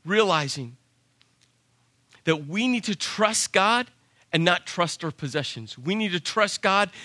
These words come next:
not our net worth. We need to trust God, not our savings. We need to trust God.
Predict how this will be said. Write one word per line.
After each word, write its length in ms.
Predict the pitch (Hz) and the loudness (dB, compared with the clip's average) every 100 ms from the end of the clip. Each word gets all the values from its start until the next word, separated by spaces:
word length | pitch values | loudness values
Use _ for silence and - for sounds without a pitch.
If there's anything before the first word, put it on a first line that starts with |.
| - - | -18 -2
not 240 | 143 156 | 2 2
our 60 | 156 | 2
net 260 | 147 143 | 0 -2
worth. 260 | 135 127 - - - | -2 -4 -4 -20 -10
We 140 | 160 190 | 0 2
need 180 | 170 - | 2 0
to 80 | |
trust 320 | - 196 190 - | 2 2 2 0
God, 300 | 190 190 - - - | 2 2 -2 -16 -2
not 260 | 151 151 | 2 2
our 60 | 151 | 0
savings. 400 | - 127 117 113 | -2 -2 -4 -2
We 140 | 156 | -2
need 160 | 185 180 | 0 0
to 80 | 165 | -2
trust 320 | 190 170 - | 0 -2 0
God. 300 | 151 123 | -2 -2